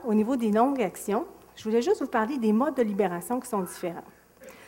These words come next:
On a des modes de libération qui sont sous forme de granules. Si on prend par exemple l'adéral, la moitié des granules sont presque pas enrobées,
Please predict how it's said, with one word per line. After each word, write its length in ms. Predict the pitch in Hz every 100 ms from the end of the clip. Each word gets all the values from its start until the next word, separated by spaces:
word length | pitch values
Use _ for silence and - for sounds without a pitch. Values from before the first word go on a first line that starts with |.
| - - -
On 180 | 202
a 80 | 392
des 140 | 349 226
modes 200 | 349 330
de 60 |
libération 760 | 226 202 196 180 180 - 269 311
qui 80 | -
sont 160 | 277
sous 100 | -
forme 180 | 320 311
de 80 | 233
granules. 520 | 196 226 208 180 165 - - _ _ _ _ _ _ - - -
Si 140 | - 339
on 80 | 339
prend 160 | 370
par 160 | 381 240
exemple 320 | 202 240 262
l'adéral, 540 | 208 185 175 165 190 359 254 196
la 160 | 262 415
moitié 300 | 381 392 381
des 80 |
granules 640 | 233 202 196 220 370 392 - - _ _ _ -
sont 180 | 233
presque 460 | 226 - 427 - 285
pas 260 | 269 277 262
enrobées, 380 | 208 190 190